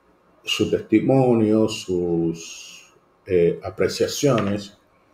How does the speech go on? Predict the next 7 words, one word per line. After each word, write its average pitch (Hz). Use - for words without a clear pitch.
pero 139
mientras 101
estemos 107
orando, 98
deje 95
el 98
vicio 90